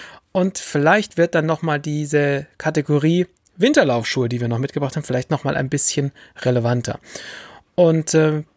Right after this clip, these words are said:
wie vorhin schon angekündigt, haben wir noch ein paar andere Schuhe im, im Petto, die du alle d-, mal draußen im,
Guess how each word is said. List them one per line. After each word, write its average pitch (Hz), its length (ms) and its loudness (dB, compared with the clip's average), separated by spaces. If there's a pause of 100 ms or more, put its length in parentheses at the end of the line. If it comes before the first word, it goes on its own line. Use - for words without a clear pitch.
(380)
wie 160 100 2
vorhin 143 240 2
schon 139 120 -4
angekündigt, 196 520 2
haben 165 280 0
wir 147 260 0
noch 131 120 -2
ein 139 100 -6
paar - 220 -4
andere 208 320 2
Schuhe 185 480 2 (960)
im, 180 300 0 (280)
im 180 180 -2
Petto, 208 400 0 (120)
die 170 60 0
du 165 140 4
alle 160 380 4
d-, - 280 -14
mal 165 180 -2
draußen 165 500 0 (500)
im, 165 320 -2